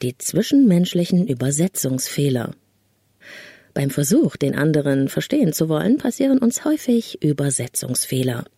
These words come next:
Denn während wir beobachten, was unser Gegenüber tut oder sagt, messen wir dieser Erfahrung eine Bedeutung zu. „Ich denke, dass du denkst“,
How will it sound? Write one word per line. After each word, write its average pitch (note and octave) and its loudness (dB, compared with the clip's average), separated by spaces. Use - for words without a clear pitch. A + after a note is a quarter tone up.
Denn E3 4
während G3 4
wir D#3+ 2
beobachten, D#3+ 0
was - -6
unser D3+ -2
Gegenüber C3+ -2
tut G3 0
oder A#2 -4
sagt, D#3 0
messen E3+ 4
wir B3 4
dieser F3 0
Erfahrung D#3+ 0
eine C3+ -2
Bedeutung C#3+ -2
zu. C3+ -2
„Ich - -2
denke, C#4 2
dass G#3+ -2
du G3 4
denkst“, A#2 -2